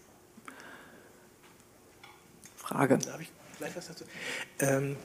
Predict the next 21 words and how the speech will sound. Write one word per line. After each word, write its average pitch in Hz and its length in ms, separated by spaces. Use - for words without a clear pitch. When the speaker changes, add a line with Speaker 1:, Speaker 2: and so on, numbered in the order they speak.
Speaker 2:
ich - 200
glaube 180 400
nicht, 175 640
ich - 160
glaube 190 340
nicht 220 360
auf 180 180
sie - 260
angewiesen 170 760
ist. - 220
Das 143 140
ist - 220
mir 170 140
ganz 156 280
wichtig. - 580
So - 120
dass 127 200
gewissermaßen 160 760
diese 156 300
Gewalt, 156 460
die 147 260